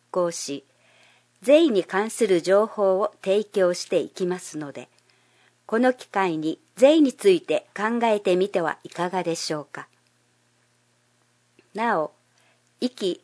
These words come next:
家畜市場で行われるジェイエーフェスタの中で開催していました税の広場は、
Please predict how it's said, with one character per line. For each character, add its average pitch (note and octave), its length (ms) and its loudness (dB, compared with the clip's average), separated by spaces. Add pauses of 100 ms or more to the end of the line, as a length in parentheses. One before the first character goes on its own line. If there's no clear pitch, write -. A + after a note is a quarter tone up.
家 F#3+ 160 -6
畜 C#4+ 400 -2
市 B3+ 300 -2
場 E3 160 -2
で D3+ 140 0
行 - 240 -2
わ G3+ 360 0
れ F#3+ 140 0
る D3 160 -6 (480)
ジ F3+ 140 8
ェ B3+ 80 12
イ C4 200 4
エ A3+ 140 6
ー A3+ 40 -2
フ - 160 -2
ェ G3+ 40 0
ス - 160 -12
タ D3+ 120 -4
の C#3+ 120 -4
中 D3+ 280 -8
で C#3 120 -6
開 G3 240 -6
催 F#3 340 -4
し - 140 -12
て G3+ 120 0
い D#3+ 100 -2
ま C#3+ 160 -10
し - 160 -14
た C3 200 -12 (440)
税 C4+ 320 6
の D#3+ 220 0
広 F#3+ 360 0
場 F#3 160 0
は、 D3+ 200 -4